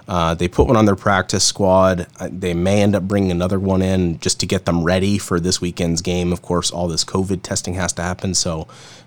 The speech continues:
maybe they're doing it right now. I don't know. Um, but he's definitely gonna be out. He's got some injury thing going on from last week. So,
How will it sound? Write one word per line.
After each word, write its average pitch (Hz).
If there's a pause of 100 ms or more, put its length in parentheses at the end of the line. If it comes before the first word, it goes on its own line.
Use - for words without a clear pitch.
maybe 95
they're 90
doing 87
it 85
right 87
now. 82
I 165
don't -
know. 69 (520)
Um, 80 (160)
but 87
he's 120
definitely 92
gonna 87
be 82
out. 85
He's 95
got 95
some 90
injury 87
thing 85
going 80
on 80
from 73
last 73
week. - (120)
So, 73